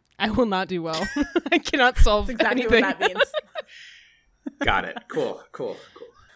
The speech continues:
Speaker 2: Um, awesome. Well, if you want to email us, you can do that as well at the lost years pod at gmail dot com. We might read your email on the show. You can also rate us, write a review on Apple Podcasts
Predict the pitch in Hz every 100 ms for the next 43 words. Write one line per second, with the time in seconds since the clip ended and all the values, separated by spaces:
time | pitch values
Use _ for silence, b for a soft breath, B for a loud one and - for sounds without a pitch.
0 | B B B - 214 226 226 233 233 226
1 | - - 494 180 160 180 208 277 302 240
2 | 240 233 240 240 214 - 269 320 233 269
3 | 233 214 202 196 185 196 220 254 202 165
4 | 175 190 196 196 - 180 165 185 190 190
5 | 165 - 233 247 269 254 170 156 160 139
6 | 135 143 - - 254 254 240 220 233 226
7 | 214 208 B B 214 269 277 269 269 247
8 | 202 185 170 175 233 247 247 170 - 233
9 | 233 226 208 214 208 196 202